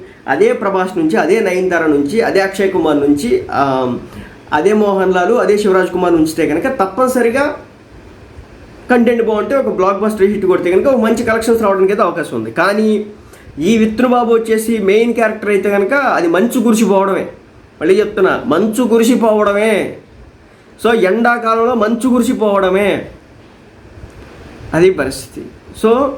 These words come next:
విష్ణుబాబు, విష్ణుబాబు బాబు, ఆ,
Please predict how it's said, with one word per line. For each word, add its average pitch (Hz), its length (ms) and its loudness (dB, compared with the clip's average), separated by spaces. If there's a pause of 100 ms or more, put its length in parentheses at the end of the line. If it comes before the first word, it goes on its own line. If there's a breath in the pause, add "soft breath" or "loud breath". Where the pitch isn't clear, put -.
విష్ణుబాబు, 185 640 0
విష్ణుబాబు 185 680 0
బాబు, 180 520 -2 (1160)
ఆ, 123 720 -2